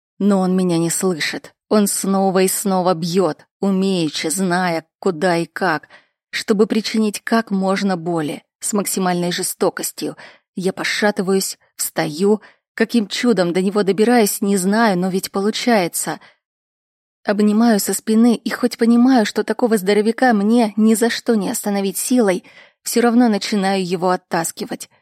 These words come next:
И как заведённая повторяю снова и снова: «Пожалуйста, Сава, не надо, давай просто уйдём. Пожалуйста, мне нужно на воздух, мне плохо,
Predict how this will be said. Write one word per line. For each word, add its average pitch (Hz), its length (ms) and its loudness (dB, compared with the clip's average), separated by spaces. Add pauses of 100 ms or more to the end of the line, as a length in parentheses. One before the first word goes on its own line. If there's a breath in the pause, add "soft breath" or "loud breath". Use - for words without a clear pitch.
(300)
И 302 80 -2
как 214 180 0
заведённая 190 720 0
повторяю 214 520 0
снова 202 440 0
и 196 80 4
снова: 196 420 0 (420 loud breath)
«Пожалуйста, 220 680 2
Сава, 220 420 0
не 220 200 4
надо, 240 460 4 (300 loud breath)
давай 254 280 2
просто 240 380 -2
уйдём. 180 480 -2 (280)
Пожалуйста, 208 680 0 (300 loud breath)
мне 240 160 6
нужно 240 320 4
на 254 100 4
воздух, 220 440 0
мне 220 220 2
плохо, 226 520 2